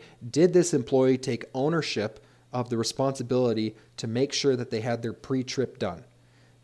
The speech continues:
that they had all of the product they would need?" And so it's, it's little things like that that start building over time, where now you have people who start operating intentionally by listening and following these values.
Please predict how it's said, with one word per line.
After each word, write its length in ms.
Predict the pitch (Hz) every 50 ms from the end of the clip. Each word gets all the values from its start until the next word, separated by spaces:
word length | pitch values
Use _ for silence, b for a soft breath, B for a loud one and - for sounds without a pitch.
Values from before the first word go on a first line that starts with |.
| _ _
that 120 | - 110 -
they 100 | - 107
had 300 | 101 120 123 123 120 - -
all 180 | 110 113 120 127
of 80 | 123
the 80 | 127 120
product 460 | - - - 117 120 113 107 - -
they 80 | 98 92
would 160 | 87 - -
need?" 220 | - - - - _ _ _ _ _ _ _ _ _ B B B B B B
And 160 | B 147 143 -
so 140 | 160 156
it's, 160 | 151 143 147 -
it's 160 | - 165 - -
little 280 | 151 170 196 240 233
things 300 | - - 196 190 175 180
like 180 | 165 147 135 -
that 220 | 160 165 156 -
that 120 | - - -
start 340 | - - 120 110 101 -
building 380 | - 139 147 175 165 156 139 123 -
over 260 | 127 123 113 117 107
time, 560 | - - - - 175 185 175 135 107 98 95 B B B B B
where 140 | B 123 120
now 320 | 117 127 143 160 175 170 -
you 160 | - 139 135 120
have 400 | - - 160 175 202 208 - -
people 540 | - 147 131 123 - - 110 110 113 B B B B B
who 140 | - - 131
start 460 | 120 - - 139 123 120 - - - - -
operating 880 | 127 156 180 190 - - 180 143 127 113 104 104 101 104 107 120 123 -
intentionally 960 | 135 123 110 - - 160 165 185 180 - - 143 117 104 101 98 107 117 - b b b b b - 131
by 260 | - 117 120 120 120 117 - _ _ - 131 120
listening 580 | 117 117 135 170 175 - - 156 135 120 120
and 100 | 113 110
following 640 | - - - - 120 127 139 139 113 101 95 90 92
these 200 | 92 95 95 98
values. 600 | - 101 120 135 131 101 73 - - - - -